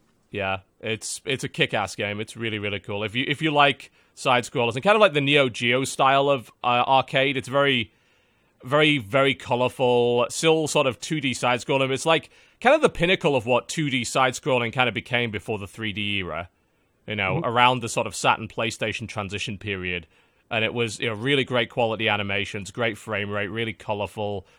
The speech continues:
Speaker 1: awesome character sprites. Yeah, it's brilliant. Love that game.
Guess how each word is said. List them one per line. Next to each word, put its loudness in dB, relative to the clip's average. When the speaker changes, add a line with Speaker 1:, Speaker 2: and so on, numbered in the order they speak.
Speaker 1:
awesome -6
character -2
sprites. -6
Yeah, -12
it's -16
brilliant. -14
Love -14
that -14
game. -12